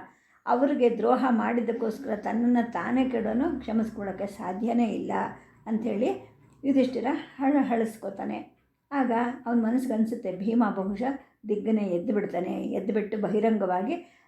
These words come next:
ಧೃತರಾಷ್ಟ್ರನನ್ನು ಧಿಕ್ಕರಿಸ್ತಾನೆ. ಹಾಗೆ ಮಾಡಿದ್ರೆ ತಪ್ಪು ಕೂಡ ಅಲ್ಲ, ಏಕೆಂದರೆ ತನ್ನ ತಮ್ಮಂದ್ರಿಗೆ ಮತ್ತು ತನಗೂ ಕೂಡ ಅನ್ಯಾಯ ಆಗಿದೆ ಅಂತ ಅವನಿಗನ್ಸುತ್ತೆ. ತಮ್ಮಂದ್ರ ಕಡೆ ತಿರುಗಿ ನೋಡೋಕ್ಕೂ ಕೂಡ ಅವನಿಗೆ ಧೈರ್ಯ ಇಲ್ದಂಗಾಗತ್ತೆ.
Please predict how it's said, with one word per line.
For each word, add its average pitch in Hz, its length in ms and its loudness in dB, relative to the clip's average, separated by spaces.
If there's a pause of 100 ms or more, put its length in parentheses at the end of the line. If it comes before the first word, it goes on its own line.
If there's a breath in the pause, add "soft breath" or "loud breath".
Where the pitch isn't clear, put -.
(120)
ಧೃತರಾಷ್ಟ್ರನನ್ನು 233 880 0 (260)
ಧಿಕ್ಕರಿಸ್ತಾನೆ. 202 760 -2 (840)
ಹಾಗೆ 262 180 4
ಮಾಡಿದ್ರೆ 277 380 2
ತಪ್ಪು 254 340 -6
ಕೂಡ 233 200 -2 (120)
ಅಲ್ಲ, 196 140 -2 (120)
ಏಕೆಂದರೆ 226 460 0 (500 loud breath)
ತನ್ನ 277 180 6 (140)
ತಮ್ಮಂದ್ರಿಗೆ 233 560 2
ಮತ್ತು 208 320 -2
ತನಗೂ 254 360 0
ಕೂಡ 208 200 -2 (240)
ಅನ್ಯಾಯ 220 360 0 (340)
ಆಗಿದೆ 233 420 0 (520 soft breath)
ಅಂತ 233 280 2
ಅವನಿಗನ್ಸುತ್ತೆ. 196 760 0 (380 loud breath)
ತಮ್ಮಂದ್ರ 262 500 4
ಕಡೆ 226 200 0 (260)
ತಿರುಗಿ 247 280 -2
ನೋಡೋಕ್ಕೂ 254 480 2
ಕೂಡ 226 180 0 (180)
ಅವನಿಗೆ 196 320 -2
ಧೈರ್ಯ 214 340 0 (120)
ಇಲ್ದಂಗಾಗತ್ತೆ. 185 760 -2